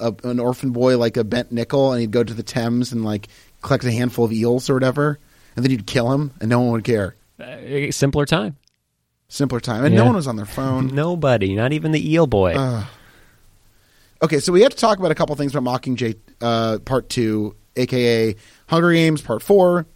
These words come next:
Speaker 1: A K A, uh, boy, those sure were some Hunger Games, which is the famous last line of the movie.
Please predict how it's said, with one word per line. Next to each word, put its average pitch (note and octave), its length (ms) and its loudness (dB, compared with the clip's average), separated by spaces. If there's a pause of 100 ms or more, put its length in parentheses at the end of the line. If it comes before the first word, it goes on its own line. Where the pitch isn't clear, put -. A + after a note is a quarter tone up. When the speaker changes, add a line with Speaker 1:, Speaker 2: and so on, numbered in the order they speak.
(120)
Speaker 1:
A C3+ 100 0
K B2 520 2
A, A2 40 -4 (580)
uh, A2+ 420 2 (1200)
boy, D3 360 4
those C3 200 2
sure D#3 220 0
were C3 140 0
some C3 160 -6
Hunger A2+ 240 -4
Games, F#2+ 320 -14
which A2+ 120 -12
is A#2+ 80 -10
the A#2+ 120 -6
famous B2 340 -6
last A2+ 260 -6
line A2 140 -6
of G#2 60 -6
the G#2 60 -6
movie. A2+ 260 -4